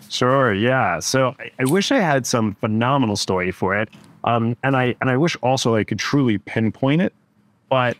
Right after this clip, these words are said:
it was, there's something that started happening little by little, as I mentioned. So I was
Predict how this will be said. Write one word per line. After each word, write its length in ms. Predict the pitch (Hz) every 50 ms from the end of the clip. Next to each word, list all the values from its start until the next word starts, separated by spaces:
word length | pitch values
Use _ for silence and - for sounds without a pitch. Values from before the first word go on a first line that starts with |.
| _ -
it 180 | 131 135 135
was, 320 | 127 139 139 127 - - -
there's 200 | - 139 131 -
something 400 | - - 156 165 165 220 220 208
that 120 | 165 - -
started 520 | - - - - 135 120 127 127 143 139
happening 460 | 135 120 113 110 110 - 120 113 110
little 160 | 107 107 117 113
by 160 | 113 131 131
little, 340 | 123 110 107 98 98 101 107
as 120 | 107 98
I 60 | 117
mentioned. 420 | 113 110 98 92 - - 107 104 -
So 160 | - 110 104
I 120 | 107 104
was 220 | 101 104 104 95